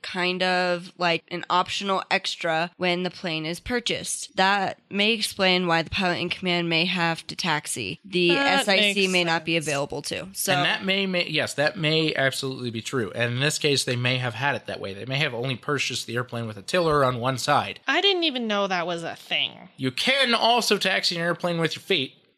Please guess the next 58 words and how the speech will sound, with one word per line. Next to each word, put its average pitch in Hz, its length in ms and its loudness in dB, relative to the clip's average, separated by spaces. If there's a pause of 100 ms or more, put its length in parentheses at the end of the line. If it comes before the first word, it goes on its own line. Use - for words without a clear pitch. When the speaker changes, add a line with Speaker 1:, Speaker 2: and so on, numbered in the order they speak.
(140)
Speaker 3:
That 127 120 -8
is 135 120 -4
still 156 280 0
a 143 60 0
thing. 123 340 -6 (400)
But 147 280 0
it 135 120 -4
is 139 220 0
easier 160 300 0
to 147 160 -4
do 147 200 2
with 131 220 -2
the 113 80 -2
hand 120 320 -4
tiller. 104 380 -8
Speaker 1:
Yeah. 151 180 0
Speaker 3:
It's - 80 -6
literally 123 320 -2
just, 113 160 -2
like, 113 140 -10
a - 20 -8
little 117 220 -10
tiny 120 260 -8
steering 107 340 -8
wheel 101 200 -8
on 107 160 -10
the 120 60 -16
side. 107 360 -8
Speaker 1:
Yeah. - 200 -6 (240)
Speaker 3:
Most 208 280 2
airplanes 185 420 2
these 170 200 -2
days 170 200 4
come 160 160 -4
equipped 151 280 -2
on 131 140 -4
both 120 180 -4
sides 110 320 -4
because 107 240 -12
it 95 60 -14
just 110 200 -6
makes 98 180 -12
sense. - 300 -12 (300)
Speaker 1:
Yeah, - 260 -6
but 175 140 -6
that, 175 320 2 (280)
I 180 80 0
mean, 160 280 -2 (240)
I, 165 140 0
I 170 40 0
don't 160 360 -4
remember 147 360 -8
when 147 220 -8
that 143 180 -6
even 147 220 -8
happened. - 440 -10
Two 190 120 -12
thousand 175 480 -8